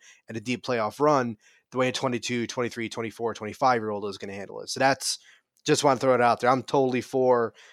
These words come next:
you know, like, a solid veteran presence, like a Royer, like a Rizza. But at the same time, I, for me, it's just keeping that in mind,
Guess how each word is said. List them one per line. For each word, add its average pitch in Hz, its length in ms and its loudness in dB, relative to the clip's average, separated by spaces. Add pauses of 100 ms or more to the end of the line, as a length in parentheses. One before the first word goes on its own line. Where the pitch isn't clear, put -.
(140)
you 123 100 -4
know, 110 140 0
like, 110 180 -6
a - 40 -8
solid 117 400 0
veteran 113 340 -2
presence, 117 440 -4
like 113 100 -4
a 117 60 -4
Royer, 113 380 0
like 110 180 -6
a 117 40 -8
Rizza. 110 420 -2 (440)
But 127 300 0
at 127 120 -4
the 135 80 0
same 131 240 0
time, 120 260 0
I, 120 180 -2
for - 220 -2
me, 139 200 2
it's 110 100 -4
just - 400 -2 (800)
keeping 151 300 2
that 131 140 6
in 123 60 2
mind, 107 440 0